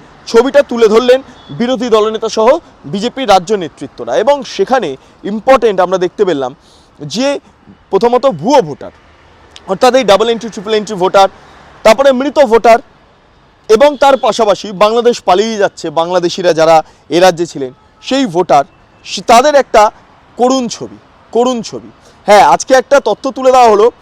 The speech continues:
মোট মৃত ভোটার আজকে কুড়িটা বিধানসভার কুড়িটা বুথে স্যাম্পল তুলে দেওয়া হলো। সেখানে দেখা গেল এক একটা বুথে প্রায় পঞ্চাশ থেকে একশো জন মৃত ভোটার।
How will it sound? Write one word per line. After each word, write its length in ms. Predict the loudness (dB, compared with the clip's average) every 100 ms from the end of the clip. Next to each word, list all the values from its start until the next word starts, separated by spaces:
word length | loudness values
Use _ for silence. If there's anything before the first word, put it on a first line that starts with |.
| _ _ _ -12
মোট 440 | -2 2 2 -2 -20 _ _ -10
মৃত 280 | -8 -2
ভোটার 440 | -2 0 -2 -2 -4 _ -4
আজকে 280 | -4 -2 -6 -6
কুড়িটা 340 | -8 -4 0 0
বিধানসভার 580 | 2 0 2 2 2
কুড়িটা 360 | 0 -10 -2 -2
বুথে 260 | -2 -6 -6
স্যাম্পল 400 | -4 -4 -4 -4
তুলে 240 | -4 -2
দেওয়া 160 | -2 -4
হলো। 180 | -8 -14 -20 _ -8
সেখানে 340 | -2 0 2
দেখা 240 | 4 4 4
গেল 240 | 4 0 -4 _ _ -4
এক 180 | -2
একটা 280 | -2 0 0
বুথে 480 | 0 -2 0 0 0 -8 _ _ 0
প্রায় 160 | 2 2
পঞ্চাশ 380 | -2 -6 -2 -4 -4
থেকে 160 | -2 2
একশো 440 | 2 0 -4 -2
জন 240 | 0 -2 -4 _ _ -18
মৃত 400 | -12 -8 -2 -2
ভোটার। 380 | -2 -8 -12